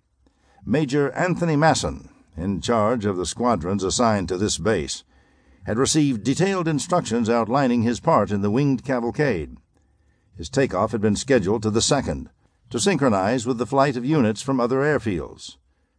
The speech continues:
Now he found his orders completely disrupted. The zero moment had passed. Smart lines of planes were waiting on the field, their bright propellers flashing. Pilots were sitting uneasily in the pits.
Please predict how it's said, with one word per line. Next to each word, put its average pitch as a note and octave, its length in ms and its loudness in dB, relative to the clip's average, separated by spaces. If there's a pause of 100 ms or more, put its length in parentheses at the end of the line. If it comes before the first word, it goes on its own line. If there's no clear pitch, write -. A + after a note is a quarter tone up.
(140)
Now A2+ 180 -2
he A#2+ 140 2
found A#2+ 260 2
his A2+ 180 2
orders A#2+ 320 4
completely B2 440 0
disrupted. G#2+ 500 0 (560)
The E2+ 100 -4
zero B2 400 2
moment A#2+ 420 2 (100)
had C#2+ 120 -12
passed. G2+ 520 -4 (640)
Smart F3 380 2
lines D#3 380 2
of D#3 120 -2
planes A#2 320 2
were C3 100 4
waiting C#3 360 4
on B2+ 120 6
the A#2+ 80 2
field, G2+ 520 0 (160)
their F#2 160 -4
bright A2 340 0
propellers G#2+ 540 0
flashing. G#2 580 -2 (640)
Pilots C#3+ 340 4
were C3 140 0
sitting C3+ 400 2
uneasily C3+ 720 -2
in F#2 100 -4
the F2+ 80 -6
pits. - 440 -4